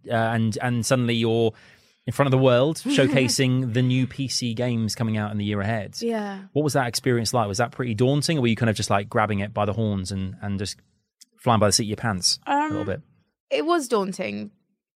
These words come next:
Speaker 2: but so I just done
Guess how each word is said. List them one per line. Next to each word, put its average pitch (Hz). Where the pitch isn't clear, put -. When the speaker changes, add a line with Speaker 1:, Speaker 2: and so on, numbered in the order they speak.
Speaker 2:
but 214
so 254
I 254
just 269
done 202